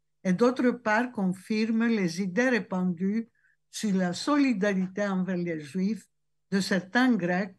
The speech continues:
non-juifs et sur la responsabilité attribuée aux Juifs eux-mêmes pour leur destruction. Première histoire. Eleni est née en mille neuf cent vingt-sept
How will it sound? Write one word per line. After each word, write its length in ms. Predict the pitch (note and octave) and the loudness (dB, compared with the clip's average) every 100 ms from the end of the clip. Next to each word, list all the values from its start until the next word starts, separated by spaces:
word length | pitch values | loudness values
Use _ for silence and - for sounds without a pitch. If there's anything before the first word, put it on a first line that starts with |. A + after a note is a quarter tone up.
| - | -4
non-juifs 800 | A3 A#3+ A#3 F3+ E3 C#3 F#3 - _ _ _ - | 2 2 2 -2 -4 -4 -6 -12 _ _ _ -4
et 120 | F#3+ | -2
sur 260 | F#3+ D#4 C#4+ | 2 2 4
la 160 | G#3 | 4
responsabilité 1040 | F#3+ B3 B3 B3+ B3 A#3+ A3 G3 G3 F#3+ G#3 | 4 2 0 0 0 0 -2 -2 -4 -4 -4
attribuée 760 | G3+ F#3+ G3 F3 D#3+ F3+ F3+ G#3+ | -4 -4 -4 -4 -4 -2 -2 -2
aux 160 | F#3+ | -4
Juifs 520 | D#3+ D#3 F#3+ A3+ - _ _ _ _ | -6 -6 -4 -4 -6 _ _ _ _
eux-mêmes 640 | A#3+ A#3+ G3+ G3 G#3 A3+ A#3 - _ _ _ _ _ | 0 2 2 2 2 0 0 -6 _ _ _ _ _
pour 140 | A3+ | -6
leur 340 | G3+ G3 G3+ G3+ | -4 -2 -2 -4
destruction. 920 | E3 G3 F#3 - F#3 F#3 - E3 D#3+ G#3+ _ _ _ _ _ _ _ _ _ _ | -4 -4 -6 -6 -8 -8 -14 -12 -14 -16 _ _ _ _ _ _ _ _ _ _
Première 440 | B3+ C#4 D4 D4 A3+ | 2 4 6 4 2
histoire. 500 | F3+ - F3 E3+ - - _ _ _ _ _ _ _ _ _ _ | -2 -6 -8 -6 -10 -16 _ _ _ _ _ _ _ _ _ _
Eleni 720 | A3 A#3 B3 B3+ C4 D#4 D#4 B3+ | 2 6 8 8 6 4 0 -2
est 140 | G#3+ A3 | -2 0
née 380 | G#3+ A3+ B3+ - | 0 0 0 -4
en 100 | G#3+ | -4
mille 300 | A3 A3+ A3+ | -2 0 0
neuf 200 | G3+ F#3+ | -2 -6
cent 300 | - A#3+ A#3+ | -4 0 0
vingt-sept 600 | G3+ G3 F#3 - E3+ A#2+ | 0 -2 -2 -2 -6 -6